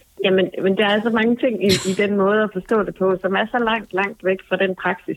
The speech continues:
der findes ude i daginstitutionerne. Børn skal ikke gives skærme. Øh, det handler ikke om, at børn skal sidde og se Peter Pedal i daginstitutionen. Børn skal tale med voksne,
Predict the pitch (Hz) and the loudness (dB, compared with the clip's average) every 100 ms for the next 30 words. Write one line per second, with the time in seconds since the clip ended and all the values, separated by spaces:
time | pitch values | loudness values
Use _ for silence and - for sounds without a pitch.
0 | - 165 202 202 196 - 190 196 175 165 | -6 -2 0 2 0 0 0 0 -2 -2
1 | 185 - 170 165 175 156 156 156 - - | -4 -6 -10 -4 -2 0 -2 -4 -10 -8
2 | - 233 233 208 190 220 254 - 240 240 | -2 -2 -2 -2 0 0 -2 -2 -2 -2
3 | - - - _ - - 151 143 185 190 | -6 -20 -20 _ -12 -2 0 0 0 -2
4 | - - - - _ 202 185 170 165 190 | -6 -20 -20 -20 _ 0 2 2 0 0
5 | 185 190 214 214 220 196 196 - 185 180 | 0 0 2 0 0 -2 -4 -2 -2 -2
6 | - - 190 196 208 175 175 170 - 170 | -10 -4 0 0 0 -2 -4 -4 -2 0
7 | 160 - 170 165 165 170 175 - 170 160 | 0 -2 -2 0 0 0 0 -4 -4 -4
8 | 175 180 190 170 180 165 165 156 - - | -4 -6 -6 -4 0 -2 -2 -8 -14 -20
9 | - - 226 226 220 - 185 165 156 156 | -8 -2 0 0 -4 -2 2 2 0 -6
10 | - - _ - 214 220 254 262 247 - | -18 -20 _ -4 0 2 2 0 -2 -8
11 | _ 180 175 170 208 233 - 233 | _ -2 0 2 0 -2 -4 -2